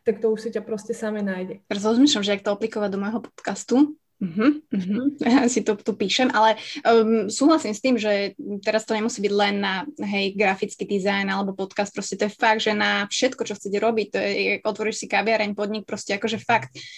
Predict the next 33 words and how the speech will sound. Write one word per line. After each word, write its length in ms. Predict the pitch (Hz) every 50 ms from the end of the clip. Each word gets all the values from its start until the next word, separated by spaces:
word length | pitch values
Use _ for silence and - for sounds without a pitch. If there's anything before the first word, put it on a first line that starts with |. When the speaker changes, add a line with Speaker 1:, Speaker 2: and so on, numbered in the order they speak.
| - - -
Speaker 2:
je 160 | - 233 240
to 160 | 254 - -
ťažké 400 | - - 208 202 - - - 233
v 80 | 208 233
dnešnej 240 | 233 - - 247 226
dobe, 400 | 240 240 226 262 269 311 311 - - - - - - _ _ -
keď 100 | 233 233 -
to 80 | 254
vy 160 | 233 208 233 233
máte 260 | 247 240 240 - 233 -
porovnať, 500 | 208 208 208 208 202 226 226 233 247 254 254
že 140 | 220 - 208 202 196
bavíme 320 | 196 208 208 208 214 214
sa 240 | 202 - 220 202 202 - _
päť 240 | - 214 190 196 196
rokov, 240 | 190 - - 185 190 196
nie? 160 | 196 202 202
Že 160 | - - -
koľko 160 | - 196 196 196
máme 240 | 185 180 190 190
krásnych 400 | 196 - - 202 202 - - 202
tridsaťjeden 400 | 196 - 202 202 - 208 196 196
rokov, 480 | 185 - 196 190 - 233 220 220 220 220
tak, 240 | - 214 202 - -
uh, 240 | 240 214 196 196 196
vyšli 320 | 196 202 196 - 226 196
sme 80 | 208 196 196
zo 80 | 202 202
školy 480 | - - - 202 202 190 185 185 - _ -
dávnejšie, 480 | 220 226 240 247 247 254 254 - 262 254
čiže 320 | 254 226 220 233 254 226 - - - - - _
vnímate 400 | - 226 233 247 262 254 - 285
aj 80 | 240